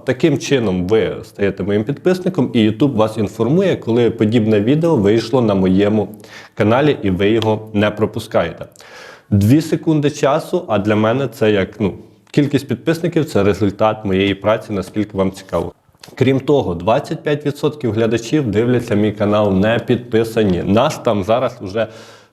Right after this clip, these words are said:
е, сімсот сімдесят, майже одна тисяча глядачів. Якщо ви, дорогі мої глядачі, ті, хто постійно дивиться, але не підписаний,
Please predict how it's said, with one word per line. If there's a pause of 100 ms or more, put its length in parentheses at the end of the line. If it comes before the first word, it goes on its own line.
(160)
е,
сімсот
сімдесят, (760)
майже
одна (420)
тисяча (100)
глядачів. (260)
Якщо
ви,
дорогі
мої
глядачі,
ті,
хто
постійно
дивиться,
але
не
підписаний,